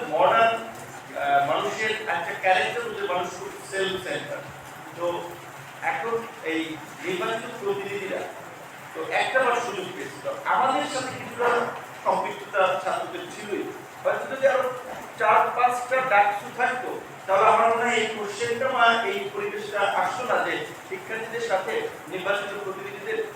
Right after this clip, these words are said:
সম্পৃক্ততা কম। তবে ট্র্যাডিশনাল যে ছাত্র সংগঠন, সেটা যদি ধরে লাগে ছাত্র দল এবং ছাত্র লীগের মতো সংগঠনগুলো, তারা তো একটা বড়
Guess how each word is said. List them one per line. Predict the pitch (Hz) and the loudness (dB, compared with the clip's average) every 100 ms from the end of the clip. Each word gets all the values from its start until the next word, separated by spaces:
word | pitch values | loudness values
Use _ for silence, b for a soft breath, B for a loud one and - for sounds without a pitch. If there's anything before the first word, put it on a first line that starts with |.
| - - 196 | -12 -6 2
সম্পৃক্ততা | 196 - 202 - - - | 2 0 -8 -6 -4 2
কম। | 185 - - | 4 4 2
তবে | 214 220 220 | 2 2 2
ট্র্যাডিশনাল | 220 226 269 285 294 | 6 6 6 4 2
যে | 294 277 233 | 2 0 0
ছাত্র | 214 - - | 0 -2 -6
সংগঠন, | 220 226 - - | -6 -4 -4 -2
সেটা | 190 190 190 - - - - | 2 4 2 -2 -10 -12 -10
যদি | 185 - | -8 -2
ধরে | 185 185 | 0 4
লাগে | 180 180 - | 2 2 0
ছাত্র | 180 180 - | 2 2 0
দল | 165 202 220 | 4 6 6
এবং | 226 - - | 2 0 -2
ছাত্র | 185 - - 156 165 | -2 -2 -6 -6 -2
লীগের | 208 269 | 0 2
মতো | 269 226 - 175 | 2 0 -4 -6
সংগঠনগুলো, | 180 175 160 - - - - - - - | -6 -6 -6 -8 -10 -12 -14 -14 -6 4
তারা | - - - | 8 8 8
তো | - | 10
একটা | - - - - | 10 10 6 2
বড় | 185 202 | 4 6